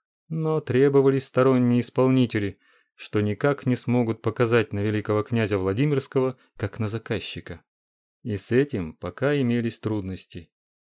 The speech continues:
Никто не хотел рисковать. А задумал Юрий ни много ни мало устроить на себя покушение. Громкое, у всех на виду, с кучей свидетелей, а потом обвинить во всём церковников греческих.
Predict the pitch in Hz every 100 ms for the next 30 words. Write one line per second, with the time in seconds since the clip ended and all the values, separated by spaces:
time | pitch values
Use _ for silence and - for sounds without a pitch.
0 | - 87 - - 120 139 127 107 - 98
1 | 95 92 - 101 87 78 - - _ _
2 | _ _ _ _ _ _ - 90 92 95
3 | 139 190 180 180 180 175 160 104 113 113
4 | 104 101 101 117 143 151 - 104 95 -
5 | 113 127 127 117 110 - 98 101 - -
6 | 92 - 92 - 87 82 78 78 78 _
7 | _ _ _ _ _ _ - 87 92 92
8 | 98 113 87 - 92 90 - - - 101
9 | - 120 110 110 107 107 104 127 98 -
10 | 104 - 98 - 101 98 120 110 101 92
11 | 87 - _ _ _ _ 175 170 170 170
12 | 147 123 110 139 151 139 117 110 120 117
13 | 107 98 - 113 110 104 101 87 95 95
14 | - - 90 - _